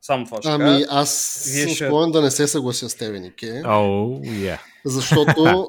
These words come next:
Speaker 3: <laughs>
Speaker 2: а, мен тия неща ме кефат и са чаровни. Примерно,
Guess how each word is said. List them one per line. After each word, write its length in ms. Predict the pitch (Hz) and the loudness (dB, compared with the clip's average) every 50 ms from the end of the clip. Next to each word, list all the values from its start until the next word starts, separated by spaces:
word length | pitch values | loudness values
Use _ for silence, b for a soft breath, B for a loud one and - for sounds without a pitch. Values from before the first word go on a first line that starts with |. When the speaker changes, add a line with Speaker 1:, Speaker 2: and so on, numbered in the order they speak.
| - | -8
Speaker 3:
<laughs> 80 | - - | -14 -12
Speaker 2:
а, 120 | 151 170 | -10 -8
мен 200 | 156 139 143 147 | -2 0 0 0
тия 120 | 147 165 160 | 2 2 0
неща 240 | 151 151 - 170 151 | 0 0 -2 -4 -4
ме 120 | 143 139 | -4 -4
кефат 460 | 139 - 147 139 127 143 170 165 - | -6 -4 -4 -4 -2 -2 -6 -6 -6
и 60 | 151 | -6
са 120 | 139 151 139 | -4 -4 -4
чаровни. 480 | - 160 143 143 147 143 127 123 127 - - - - | 0 0 2 4 4 4 2 0 -4 -8 -12 -14 -2
Примерно, 360 | 143 143 143 147 147 151 151 | 0 2 4 4 4 2 0